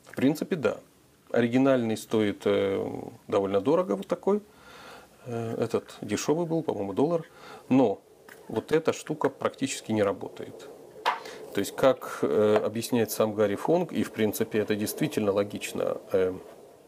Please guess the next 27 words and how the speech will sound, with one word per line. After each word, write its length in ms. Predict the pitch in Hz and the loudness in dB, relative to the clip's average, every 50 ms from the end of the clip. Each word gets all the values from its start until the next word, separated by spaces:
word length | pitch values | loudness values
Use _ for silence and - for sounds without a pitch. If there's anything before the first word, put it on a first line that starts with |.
| - - - - - - - - - - - - - - - - - - - - - - - - - - - - - - - - | -20 -20 -20 -8 -6 -6 -6 -6 -10 -20 -20 -20 -20 -20 -20 -20 -20 -20 -20 -20 -20 -20 -20 -18 -18 -16 -16 -16 -14 -14 -12 -12
вот 140 | - 98 - | -4 0 0
эта, 380 | 123 - - 113 104 101 - - - - - - | 0 4 4 4 4 4 2 -2 -8 -18 -10 -4
э, 220 | - 101 95 98 101 | 0 0 2 0 0
штука, 440 | - - - 165 - - 110 - - - - - - | -2 -2 -2 0 2 2 0 0 -2 -10 -16 -10 -6
это 200 | - 107 - - | -6 -2 0 2
уже 160 | 123 120 110 117 | 2 2 2 2
маленький 480 | 120 135 170 190 196 190 180 - - | 2 4 4 2 2 0 -2 -4 -4
софтбокс 680 | 147 - - 143 127 113 104 107 95 - - - - - - - - - - - - - - | -2 0 0 0 -2 -2 -2 -2 -2 -2 -6 -10 -12 -14 -16 -18 -20 -20 -20 -20 -20 -10 -8
получается. 760 | - 98 98 - - - - - - - - - - - - | -8 -6 -6 -6 -6 -4 -4 -4 -4 -6 -6 -6 -6 -6 -4
Конечно, 320 | - - 113 110 - 117 104 | -2 0 0 2 2 0 0
здесь 220 | - 113 104 - | 0 0 -2 0
тоже 220 | - - 202 220 | 2 2 2 2
свет 260 | 208 - - 104 101 - | 2 0 0 -2 0 0
проходит, 540 | - - - - - 101 101 - - - | -2 -2 -2 -2 -6 -6 -6 -8 -6 -2
но 160 | - 107 101 101 | 0 0 0 0
в 60 | - | 0
принципе, 640 | - 120 131 165 196 196 - - - 120 113 107 110 - - - - - - - - | 0 2 2 2 2 0 -2 -2 -2 -2 -2 -2 -4 -10 -18 -20 -20 -20 -20 -4 0
э, 100 | - 104 101 | 2 2 4
нам 220 | 98 104 104 104 | 4 2 2 2
это 180 | 110 110 - 123 | 0 -2 0 0
и 80 | 127 | 0
нужно, 460 | 131 143 151 120 - - - - - - - - - - - - - - - | 2 2 2 0 0 -2 -4 -6 -6 -6 -8 -14 -20 -20 -20 -20 -20 -6 -4
э, 160 | 101 95 90 | -2 -2 -2
потому 280 | - - - - 95 90 | -2 -4 -6 -4 -6 -6
что 140 | - - 101 | -6 -4 -4
мы 100 | 98 95 | -2 -2
снимаем, 600 | - - 98 98 98 98 98 98 98 101 101 | -2 -2 0 0 0 0 0 0 -2 -4 -6